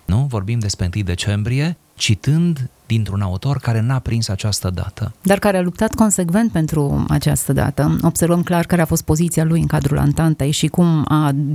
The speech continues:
Speaker 2: discutat. Ți-e clar, să-ți dai seama care e poziția lui politică vis-a-vis de, uh, Imperiul Austro-Ungar, relațiile diplomatice pe care le duce, inclusiv tratatele economice, înclină balanța înspre uniunea, unirea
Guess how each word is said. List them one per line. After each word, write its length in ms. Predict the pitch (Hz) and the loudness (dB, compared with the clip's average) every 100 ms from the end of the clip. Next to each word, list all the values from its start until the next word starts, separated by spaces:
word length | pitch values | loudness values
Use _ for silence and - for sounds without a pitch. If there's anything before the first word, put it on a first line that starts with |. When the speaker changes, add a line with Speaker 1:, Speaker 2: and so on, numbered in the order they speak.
| 135 | -2
Speaker 2:
discutat. 580 | - 170 - 170 175 170 | 0 0 0 0 0 2
Ți-e 100 | 202 | 0
clar, 260 | - 202 | 2 0
să-ți 340 | 190 175 160 160 | 0 0 0 2
dai 140 | 180 | 2
seama 240 | 180 180 | 2 2
care 160 | 165 170 | 2 2
e 60 | 160 | 2
poziția 360 | 160 160 165 | 0 0 2
lui 120 | 160 | 2
politică 440 | 160 151 151 151 147 | 2 0 0 0 2
vis-a-vis 400 | 147 147 139 143 | 2 2 0 0
de, 280 | 143 143 139 - | 2 0 -2 -4
uh, 120 | - 170 | 0 2
Imperiul 600 | 165 170 175 156 160 147 | 2 2 0 0 2 2
Austro-Ungar, 880 | 147 160 - 156 139 165 180 156 - | 2 0 0 2 2 2 2 0 0
relațiile 540 | 175 170 185 208 208 | 2 2 2 2 0
diplomatice 580 | 156 165 165 165 160 - | 0 0 2 2 0 -2
pe 100 | - | 0
care 220 | 151 156 | 0 2
le 100 | 151 | 2
duce, 300 | 139 170 185 - | 2 2 0 0
inclusiv 480 | 196 214 - 202 | 2 2 0 -2
tratatele 720 | - 165 160 170 165 160 143 - _ | 0 -2 2 2 2 2 2 -2 _
economice, 880 | - 147 180 180 175 151 - 156 147 - - | -2 2 4 4 4 2 0 0 0 -4 -4
înclină 480 | - 175 165 185 175 | 2 2 2 2 2
balanța 560 | 147 151 151 147 147 143 | 2 2 2 2 2 2
înspre 500 | - 156 - 160 151 | 2 2 0 0 2
uniunea, 800 | 180 170 175 185 180 143 135 - | 2 4 4 4 2 0 -2 0
unirea 500 | 170 175 180 165 143 | 2 4 4 2 -2